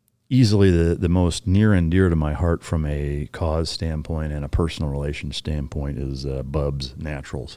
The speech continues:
Uh, the hat on the coffee table sitting right in front of me belonged to Glenn Doherty. It was a John Deere hat that I gave him. He had it, um, when he tragically passed in Benghazi. And, uh, I was fortunate enough to get it back from,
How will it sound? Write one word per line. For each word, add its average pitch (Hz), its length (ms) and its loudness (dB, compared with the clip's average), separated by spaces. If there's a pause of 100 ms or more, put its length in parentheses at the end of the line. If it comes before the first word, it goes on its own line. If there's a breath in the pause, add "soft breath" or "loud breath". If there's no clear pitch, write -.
(960 loud breath)
Uh, 76 460 -4
the 85 120 -2
hat 104 280 2
on 92 380 2
the 80 80 0
coffee 98 340 2
table 90 320 4
sitting - 280 0
right 87 160 4
in 85 80 -2
front 90 200 2
of 85 80 4
me 80 400 2
belonged 80 380 2
to 82 80 -4
Glenn 82 260 0
Doherty. 78 360 0
It 71 60 0
was 73 120 -4
a 71 180 -2
John 76 300 -2
Deere 73 140 -4
hat 78 240 -6
that 76 100 -4
I 76 140 -2
gave 73 260 -2
him. 73 180 -2
He 78 140 -2
had 76 220 -2
it, - 140 -6 (360)
um, 73 580 -6 (720)
when 85 160 0
he 78 100 0
tragically 73 520 -2
passed 76 400 -2
in 73 120 -2
Benghazi. 73 640 -2 (560 soft breath)
And, 71 260 -4
uh, 67 440 -6
I 73 160 -4
was 69 280 -6 (160)
fortunate 104 460 0
enough 78 460 -6 (100)
to 87 140 -6
get 80 180 0
it 76 160 -6
back 73 260 -4
from, 76 460 -4